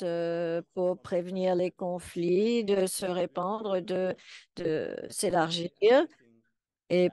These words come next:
pour, euh, dans leur tâche de améliorer la sécurité. Et malgré les critiques qui sont lancées vers l'onu et leurs opérations du maintien de la paix, surtout la violence que nous avons vue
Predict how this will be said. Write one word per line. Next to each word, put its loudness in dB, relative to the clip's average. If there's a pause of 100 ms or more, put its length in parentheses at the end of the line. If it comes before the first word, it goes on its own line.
(120)
pour, 4
euh, 4
dans 0
leur 2
tâche 0
de 2
améliorer 0
la 2
sécurité. -2
Et 0
malgré -2
les -4
critiques 0
qui -2
sont 0
lancées 2
vers 2
l'onu 0
et 2
leurs 0
opérations -4
du -4
maintien -2
de 0
la 4
paix, 2
surtout -2
la 6
violence 2
que -4
nous -2
avons -2
vue 2